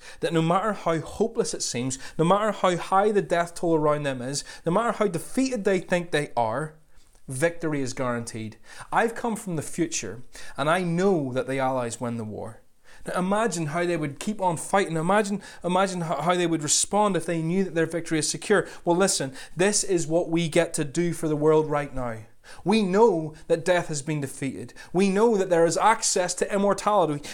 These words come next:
We know that death will be no more. And so we can bring this good news that victory over death has been won. Surely in a moment like this, the church is called into action. So church,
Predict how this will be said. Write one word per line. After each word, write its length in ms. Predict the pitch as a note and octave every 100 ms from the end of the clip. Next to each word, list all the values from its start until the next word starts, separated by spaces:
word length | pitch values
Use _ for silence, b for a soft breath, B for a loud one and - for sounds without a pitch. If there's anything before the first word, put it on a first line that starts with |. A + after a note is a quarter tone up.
| B
We 160 | G3+
know 460 | F#3+ G3+ A#3+ G3 E3+ B
that 320 | F3+ F3+ D#3 D3
death 280 | G#3+ A3
will 340 | E3+ F#3+ A3+ A#3
be 200 | A3 G#3
no 180 | G#3 F#3+
more. 520 | G3+ G#3 C3+ A#2 - - B B
And 140 | F3+
so 160 | - G#3
we 580 | F#3 G#3 A#3 F3+ E3+ - B
can 200 | - F3+
bring 220 | F3+ A3
this 180 | G#3+ -
good 240 | - F3 D#3+
news 340 | D#3+ D#3 - B B
that 160 | D3+ C#3+
victory 420 | G3+ G#3 F3+ F3+
over 240 | F3+ E3
death 360 | E3 F3 F3 -
has 260 | F3+ F3
been 260 | D3+ E3 D#3+
won. 440 | E3+ D#3+ C3+ A2 - - - - - - - - - - _ _ E3
Surely 500 | - A#3+ C4+ A3 F3
in 60 |
a 60 | E3
moment 280 | E3 E3 D#3+
like 200 | D#3+ D#3+
this, 260 | G3+ - - B B
the 120 | E3+
church 480 | E3+ - A3+ A3+ -
is 100 | G3
called 420 | - - F#3+ G3
into 300 | G3 F#3+ G3+ E3+
action. 640 | G#3+ D4 - E3 B2+ A#2 A2 - - - - - - - _ _ - _ _ - - - - - -
So 160 | - F3+
church, 400 | - F3+ F3